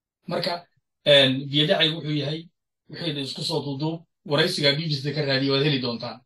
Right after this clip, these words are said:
Ama qof B B C da, een, ka shaqeeyo la heli,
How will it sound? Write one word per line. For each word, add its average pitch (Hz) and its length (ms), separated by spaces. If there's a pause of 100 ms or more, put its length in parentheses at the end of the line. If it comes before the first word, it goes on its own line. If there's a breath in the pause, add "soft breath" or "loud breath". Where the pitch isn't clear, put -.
(300)
Ama 147 200
qof 151 180
B 156 60
B 170 140
C 143 180
da, 147 120
een, 139 380 (280)
ka - 100
shaqeeyo 131 440 (220)
la 165 200
heli, 143 300